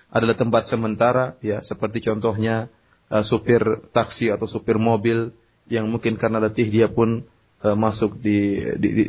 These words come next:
di tengah jalan atau apa namanya, di, di, di pinggir jalan atau di suatu tempat dia masuk di tanah yang lebar untuk istirahat, ya. Atau misalnya tempat tersebut berupa kamar, ya, yang ada di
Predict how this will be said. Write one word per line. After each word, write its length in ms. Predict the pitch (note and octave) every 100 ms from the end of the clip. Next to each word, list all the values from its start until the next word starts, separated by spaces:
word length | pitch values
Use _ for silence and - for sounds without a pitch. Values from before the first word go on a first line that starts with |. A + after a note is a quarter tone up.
| G#2+
di 40 |
tengah 320 | G2+ A2+ G#2+ G2+
jalan 320 | A2 A2+ G2
atau 320 | G2+ G2+ G2+ F#2
apa 160 | G#2+
namanya, 320 | A2 A2 A#2 A2+
di, 240 | G#2 -
di, 160 | - G#2+
di 80 |
pinggir 320 | G#2 A2+ G#2+ G2
jalan 300 | A2 A2 A2
atau 160 | A#2
di 160 | A2+ A2
suatu 240 | G#2+ G2+
tempat 380 | - G#2+ A2 A2
dia 100 | A2
masuk 300 | G#2+ A2 G#2+
di 180 | G2+ G2
tanah 300 | G2+ G#2 G2+
yang 240 | G#2 G#2 - _ - -
lebar 380 | A#2+ G#2+ G#2 G#2
untuk 260 | G#2+ G#2+
istirahat, 640 | G#2+ - A2+ A#2 A2+ A#2 - _ -
ya. 220 | A2 C3 _ _ _ _ _
Atau 400 | - B2+ C#3 C#3+
misalnya 720 | C#3 A#2+ C3 C3 C3+ C#3 C#3 - _ _ B2+
tempat 320 | A#2+ B2 A#2
tersebut 480 | - A#2 C3+ C3+ A#2
berupa 320 | A#2+ - A#2+
kamar, 480 | - C3+ C3+ C3 B2+
ya, 320 | G#2+ A#2 - _ _ -
yang 240 | A#2 A2
ada 160 | A#2+ A#2
di 240 | G#2+ A2